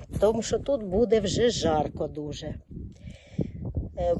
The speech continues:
накрию тіньовою сіткою. Не пересадила вчасно,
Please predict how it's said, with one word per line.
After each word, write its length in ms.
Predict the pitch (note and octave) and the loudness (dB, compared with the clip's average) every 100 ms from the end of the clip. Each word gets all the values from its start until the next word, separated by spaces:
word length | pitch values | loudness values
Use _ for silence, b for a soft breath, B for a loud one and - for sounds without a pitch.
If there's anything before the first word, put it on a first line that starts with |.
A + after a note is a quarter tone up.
| - | -2
накрию 560 | G3+ B3 B3+ C4+ A#3 A3 | 0 0 0 -4 -4 -8
тіньовою 500 | G#3+ G3+ F#3+ F3 - | -4 0 0 -2 -2
сіткою. 640 | - E4+ - - - - B B B B B B - - - - - - - - - _ _ - - - - | -4 -4 -4 -4 -4 -6 B B B B B B -12 -10 -10 -14 -20 -20 -18 -18 -20 _ _ -20 -20 -20 -8
Не 100 | F#3 | -8
пересадила 720 | - F#3 F3 F#3 F3 B3+ A#3+ | -6 -8 -6 -6 -4 -4 -4
вчасно, 580 | A3 - A3 - - | -6 -4 -2 -2 -6